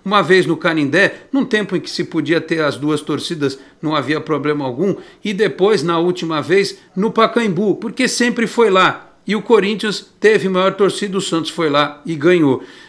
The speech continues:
É, na ausência do Pacaembu, o natural seria que você levasse para o estádio do Morumbi, que é o maior estádio da cidade,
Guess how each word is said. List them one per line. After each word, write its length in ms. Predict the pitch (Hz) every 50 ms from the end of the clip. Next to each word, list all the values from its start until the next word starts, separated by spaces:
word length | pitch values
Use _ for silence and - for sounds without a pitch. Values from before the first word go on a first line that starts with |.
| - - -
É, 520 | 160 156 156 156 151 147 147 143 139 139 139 -
na 160 | 165 208 277
ausência 500 | 285 226 170 131 156 254 302 - - 220
do 120 | 180 185
Pacaembu, 640 | 143 190 180 - - 170 147 147 139 170 226 214 185 -
o 120 | - 190
natural 480 | 214 247 233 226 - 208 202 214 233 214
seria 560 | - - 175 147 139 185 214 180 135 - - - -
que 140 | _ - 254
você 280 | 220 233 196 - - 214
levasse 560 | 196 180 151 123 160 175 185 180 - 190 170
para 300 | - - 196 202 196 175
o 80 | 165 160
estádio 440 | 156 156 - - 170 165 147 143
do 100 | 139 156
Morumbi, 460 | 151 156 170 160 156 147 135 156 214 202
que 240 | - - 208 202
é 120 | 214 247 240
o 140 | 240 240 247
maior 400 | 240 247 220 208 220 240 240 240
estádio 480 | - - - - 214 220 233 220 226
da 160 | 202 220 220
cidade, 540 | 214 - 233 202 220 220 220 208 156 135 120